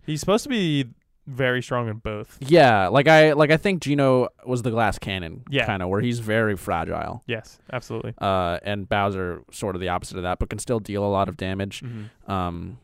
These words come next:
Speaker 2: so I would swap him out for a little while, and then I just stopped using Bowser.
Speaker 1: Yeah. Uh, Adam,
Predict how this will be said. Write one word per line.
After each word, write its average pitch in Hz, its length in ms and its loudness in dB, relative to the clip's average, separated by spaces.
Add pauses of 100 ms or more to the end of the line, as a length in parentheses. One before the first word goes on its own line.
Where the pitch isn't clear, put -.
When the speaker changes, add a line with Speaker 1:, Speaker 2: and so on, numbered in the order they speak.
(140)
Speaker 2:
so - 140 4
I 160 60 10
would 165 80 6
swap 135 180 4
him 107 120 -4
out 95 120 0
for 104 60 -6
a 98 60 0
little 95 160 0
while, 90 220 0
and 92 80 -4
then 92 100 -4
I 87 60 -4
just - 300 -8
stopped - 320 -10
using 90 200 -12
Bowser. - 380 -10 (460)
Speaker 1:
Yeah. 117 180 -10 (200)
Uh, 117 680 -2 (120)
Adam, 131 380 -4